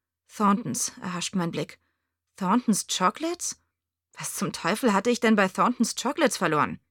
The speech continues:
Ich war doch auf Diät. Diese Rechnung konnte einfach nicht stimmen. Das konnte nicht meine sein.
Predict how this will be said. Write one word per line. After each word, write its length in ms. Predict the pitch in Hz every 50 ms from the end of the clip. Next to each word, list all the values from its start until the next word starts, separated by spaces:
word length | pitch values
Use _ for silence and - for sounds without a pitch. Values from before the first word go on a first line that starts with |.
| _ _
Ich 180 | - - - -
war 80 | 185
doch 120 | 208 214 247
auf 100 | 247 -
Diät. 480 | 277 240 - - 381 285 165 - - _ _ _ _ _ _ _ _ _ _ _ -
Diese 220 | 220 180 156 151
Rechnung 300 | 151 156 - 185 156 -
konnte 280 | - - 214 190 185 135
einfach 280 | 82 104 - - 160
nicht 180 | 180 185 160 -
stimmen. 380 | - - 180 170 156 - 185 _ _ _ _ _ _ _ _ _ _
Das 180 | - 233 226 -
konnte 300 | - - 277 330 - 370
nicht 180 | 359 320 -
meine 240 | 254 269 302 302 254
sein. 320 | 180 185 175 - - -